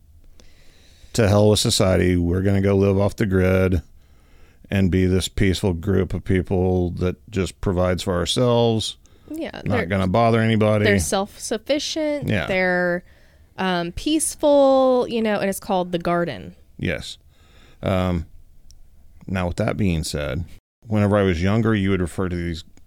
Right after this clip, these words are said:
Speaker 1: people as hippies.
Speaker 2: Mm-hmm.
Speaker 1: And there's been thousands of these groups before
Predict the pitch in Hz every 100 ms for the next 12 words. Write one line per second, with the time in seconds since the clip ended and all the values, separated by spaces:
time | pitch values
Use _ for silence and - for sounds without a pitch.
0 | - - 92 82 78 101 98 147 185 -
1 | - - 208 208 208 202 233 370 - 127
2 | 120 113 101 120 113 104 - _ - -
3 | _ - 143 147 - 190 240 214 180 135
4 | 123 113 110 98 95 113 101 95 - -
5 | - _ _ - - - - 87 90 73
6 | -